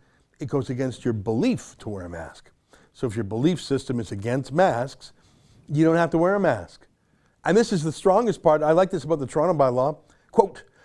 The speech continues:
"For greater certainty, it is not necessary for a person to present evidence to the person responsible for a business or place that they are entitled to any of the exceptions." So you don't have to prove you're exempt to a shopkeeper. In fact, they can't ask you about it.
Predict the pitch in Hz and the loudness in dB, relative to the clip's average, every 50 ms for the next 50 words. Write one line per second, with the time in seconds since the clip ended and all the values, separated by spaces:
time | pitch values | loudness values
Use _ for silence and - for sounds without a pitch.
0 | _ _ - - 175 170 147 175 214 208 180 196 175 - - 214 202 175 165 156 | _ _ 0 2 2 4 4 4 4 4 4 2 0 2 0 0 0 2 0 0
1 | 175 185 170 196 175 175 165 143 - 147 147 147 156 190 240 269 - - 185 170 | -2 0 2 2 4 4 2 0 0 -2 -2 2 2 2 2 2 0 -2 -6 -6
2 | - - 139 - - 127 113 110 117 120 - _ _ _ _ - 151 139 - - | -6 -8 -6 -2 -2 0 0 0 -2 -4 -8 _ _ _ _ 0 0 0 2 2
3 | 175 170 - 180 156 - 143 123 127 127 127 170 170 165 - 180 208 240 208 143 | 0 2 2 0 -2 -2 -4 -4 -4 0 0 0 0 2 2 2 2 4 2 0
4 | 117 113 110 - - - _ _ _ _ _ _ 151 156 - - 175 165 - 165 | 0 -4 -8 -12 -16 -20 _ _ _ _ _ _ -2 -2 2 2 0 0 2 0
5 | 160 151 - - 160 156 151 151 143 - - 147 135 127 156 143 131 147 131 - | 0 0 0 0 0 0 0 -4 -6 -2 0 0 0 2 0 -2 -2 -4 -6 -6
6 | 135 120 - - 190 180 170 165 - - - _ _ - - _ _ 165 160 180 | -8 -8 -2 0 2 2 2 2 -2 -6 -14 _ _ -20 -20 _ _ -2 0 2
7 | 180 175 175 170 147 - 196 208 208 151 165 160 131 - _ _ _ _ _ _ | 2 4 2 0 2 2 2 2 4 2 2 0 0 -6 _ _ _ _ _ _
8 | _ _ _ _ _ _ _ _ _ - _ - - 180 175 180 196 196 190 180 | _ _ _ _ _ _ _ _ _ -20 _ -2 0 2 4 4 4 4 4 4
9 | 190 190 185 156 - 220 214 233 - - 123 - - - - _ _ _ _ _ | 2 0 0 2 0 0 0 0 -6 -10 -12 -12 -14 -20 -20 _ _ _ _ _
10 | _ _ - - 190 190 190 214 226 214 202 208 202 208 185 - - - 233 262 | _ _ -2 2 2 4 6 4 4 4 2 2 2 2 0 -2 0 -2 0 2
11 | 269 247 170 143 139 139 131 127 127 127 - 147 131 107 151 131 110 110 - - | 2 2 2 2 2 2 2 2 0 -2 -4 -6 -2 0 0 0 0 -2 -6 -12
12 | - _ _ _ _ _ _ - - 143 135 - 196 170 - - - 117 - - | -20 _ _ _ _ _ _ -6 -4 -4 0 2 2 2 2 -2 -6 -8 -8 -8
13 | - - - _ _ _ _ _ _ _ _ _ _ _ _ _ _ _ _ _ | -14 -18 -20 _ _ _ _ _ _ _ _ _ _ _ _ _ _ _ _ _
14 | _ _ _ _ - - - - 127 110 170 156 123 156 160 143 156 160 151 143 | _ _ _ _ -20 -20 -14 -12 0 2 2 2 4 2 0 2 2 0 2 2
15 | 147 160 190 190 - - 123 113 113 107 107 101 | 2 2 0 0 -2 -4 -2 -2 -2 -2 -4 -6